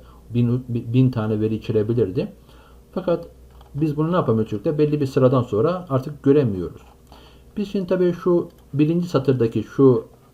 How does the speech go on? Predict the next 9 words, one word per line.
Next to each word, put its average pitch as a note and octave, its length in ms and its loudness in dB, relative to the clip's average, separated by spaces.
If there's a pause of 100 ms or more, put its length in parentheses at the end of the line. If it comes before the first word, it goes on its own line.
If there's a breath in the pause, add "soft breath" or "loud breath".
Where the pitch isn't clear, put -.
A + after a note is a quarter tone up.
(180)
ilk D3+ 160 -4
satırdaki G#2+ 640 -2
veri A#2+ 380 4
şeyleri, A2 400 -2
başlıkları A#2 600 -2 (640 soft breath)
aslında E3+ 380 -6 (380)
dondurabiliyoruz. D3 920 2
Nasıl G3 220 -6
donduruyoruz? G#2+ 540 -2